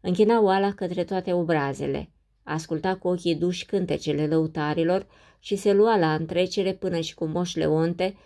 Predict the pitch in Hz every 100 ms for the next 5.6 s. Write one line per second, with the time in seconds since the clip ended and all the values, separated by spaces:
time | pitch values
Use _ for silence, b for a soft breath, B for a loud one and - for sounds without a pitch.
0 | b b 180 180 185 180 202 220 196 190
1 | 240 233 180 160 156 170 170 160 143 143
2 | 147 139 151 156 143 151 147 139 135 -
3 | 135 - _ _ _ _ _ - 185 214
4 | 233 _ - 202 214 208 185 143 139 -
5 | - 170 160 147 143